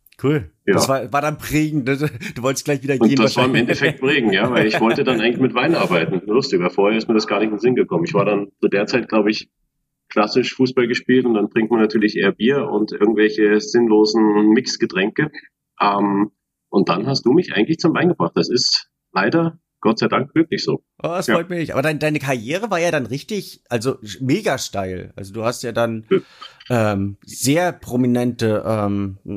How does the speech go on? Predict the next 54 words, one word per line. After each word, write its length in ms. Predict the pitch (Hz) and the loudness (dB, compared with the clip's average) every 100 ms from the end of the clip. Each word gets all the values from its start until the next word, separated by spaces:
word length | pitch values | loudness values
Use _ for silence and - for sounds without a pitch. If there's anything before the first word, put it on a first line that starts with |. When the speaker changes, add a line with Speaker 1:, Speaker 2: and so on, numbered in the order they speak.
| 76 50 - 120 - | -10 -14 -14 -14 -12
Speaker 1:
Restaurants, 840 | 95 107 120 143 - 123 131 117 | -10 -6 -2 -2 -2 -2 -4 -4
Hotels, 560 | 127 117 127 135 - - | -8 0 2 2 -2 -4
ähm, 420 | 117 113 107 104 104 - - - - | -2 0 -2 -4 -6 -8 -8 -14 -6
begleiten 520 | 113 120 113 131 117 | -2 0 0 -2 -4
dürfen, 280 | 123 113 110 | -4 -4 -2
die 100 | 95 | -2
einen 240 | 98 123 | 0 0
Speaker 2:
Ja, 60 | 104 | 2
Speaker 1:
Weinauswahl 460 | - - - 127 | 2 4 2 2
für 80 | 123 | 0
Speaker 2:
äh, 20 | |
Speaker 1:
die 100 | 110 | -4
treffen. 400 | - 107 113 104 _ _ _ _ _ _ _ _ - | -6 -6 -8 -10 _ _ _ _ _ _ _ _ -4
Speaker 2:
also 160 | 104 104 | -2 0
ich 60 | |
sag 120 | 123 | 0
mal 100 | 123 | -2
so, 120 | 127 131 | 0 0
es 120 | 120 | 0
ist 160 | 139 | -2
nicht 160 | 160 143 | -2 -2
besser 240 | 143 165 | -4 0
geworden 300 | 160 143 143 | 0 2 0
als, 320 | 131 127 - - | 0 0 0 0
äh, 140 | 117 | 0
Schloss 240 | 101 123 | 0 0
Lerbach, 340 | 139 127 95 95 | 0 -2 -2 -2
weil 140 | 95 | 0
wenn 80 | 95 | 4
man 100 | 220 | 4
mit 100 | 226 | 4
drei 120 | 226 | 4
Speaker 1:
Oh. 40 | 226 | 2
Speaker 2:
Sternen 240 | 202 180 | 2 0
einsteigt, 840 | - 127 131 - 117 123 - - | -2 -2 -4 -4 -2 -2 -4 -8
Speaker 1:
<laughs> 400 | - 127 - - | -6 -4 -4 -2
Speaker 2:
naja, 300 | 156 120 120 | 2 2 2
wenn 140 | 185 135 | 0 0
man 60 | 139 | 0
mit 80 | 123 | 0
drei 120 | 120 | -2
Sternen 240 | - 135 | -2 -2
einsteigt, 400 | 113 131 143 131 | 0 0 0 0
wird's, 160 | 131 - | -2 0
glaub 140 | 139 | 0
ich, 120 | 139 135 | 2 2
relativ 300 | 139 135 123 | 0 0 0
schwierig, 300 | 151 156 123 | 2 2 2
wenn 100 | 113 | 2
man 100 | 110 | 2
die 60 | |
Führer 280 | 110 113 98 | 2 2 2
annimmt. 240 | 87 90 92 | 0 -2 -2
Aber 260 | 92 92 | 0 -2